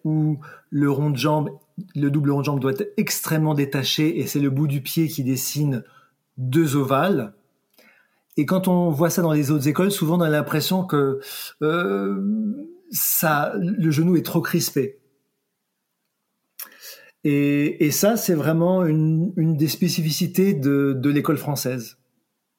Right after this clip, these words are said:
Cette, cette facilité à détacher les doubles ronds de jambes.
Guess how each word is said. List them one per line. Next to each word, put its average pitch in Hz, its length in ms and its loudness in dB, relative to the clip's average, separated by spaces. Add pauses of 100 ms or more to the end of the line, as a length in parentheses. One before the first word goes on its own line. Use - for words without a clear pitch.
(180)
Cette, - 480 -4 (220)
cette - 280 -2
facilité 175 880 2
à 143 140 2
détacher 156 560 2
les 151 100 2
doubles 135 220 0
ronds 127 160 0
de 123 60 -4
jambes. - 280 -10